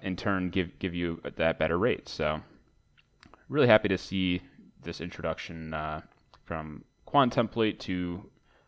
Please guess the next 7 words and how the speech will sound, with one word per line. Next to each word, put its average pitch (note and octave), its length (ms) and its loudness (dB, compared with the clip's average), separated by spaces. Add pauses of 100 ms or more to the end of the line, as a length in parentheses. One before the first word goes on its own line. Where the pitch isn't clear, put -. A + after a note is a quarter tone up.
(140)
uh, E2 420 -4
the F2+ 120 -6
insurance E2 420 -6
industry. D2 580 -6 (1200)
It'll A#2+ 140 2
also, C#3 540 8
um, G2+ 380 8